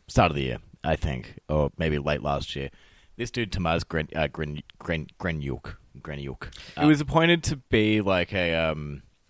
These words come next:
Speaker 1: like a, I don't know, some sort of, like, high up figure in the, uh, I P N, which is the, uh, internation-, uh, sorry, the Institute of National Remembrance, which is, like, a, a World War Two history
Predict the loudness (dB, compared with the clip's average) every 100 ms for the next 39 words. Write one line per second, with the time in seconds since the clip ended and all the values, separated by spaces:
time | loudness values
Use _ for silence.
0 | -10 -2 0 2 2 4 2 -2 _ _
1 | _ -6 -4 -2 -2 0 -2 0 -2 0
2 | 0 2 2 2 0 -2 -6 -4 -4 -2
3 | -2 0 -2 -2 0 0 -2 -4 -2 -4
4 | -4 -6 -4 -2 -2 -2 -4 -8 -20 _
5 | _ _ -4 -2 2 2 0 2 4 6
6 | 4 4 2 -2 -2 -2 -2 4 4 4
7 | -2 0 0 2 0 0 0 -2 -2 -4
8 | -6 -8 -8 -6 -4 -4 -4 -4 -4 -10
9 | -20 _ _ _ _ -18 4 6 8 6
10 | 6 4 4 0 2 0 -2 -6 -4 -2
11 | -2